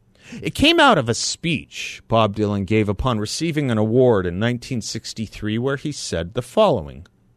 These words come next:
quote, "There's no black and white, left and right. Not to me anymore. There's only up and down, and down is very close to the ground. And I'm trying to go up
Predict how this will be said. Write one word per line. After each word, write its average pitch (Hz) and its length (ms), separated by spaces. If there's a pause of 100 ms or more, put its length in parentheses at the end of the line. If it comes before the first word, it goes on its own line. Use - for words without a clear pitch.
quote, - 400 (680)
"There's 120 240
no 170 160
black 160 480
and 156 140
white, 98 320 (880)
left 135 340
and 117 220
right. 107 360 (600)
Not 143 240
to 170 100
me 156 180
anymore. 85 520 (500)
There's 123 220
only 196 320
up - 180
and 139 160
down, 117 480 (160)
and 110 180
down 139 440
is 107 140
very 123 220
close 113 360
to - 100
the 98 80
ground. 90 560 (480)
And 123 100
I'm 110 140
trying 170 320
to 180 60
go 131 340
up 117 400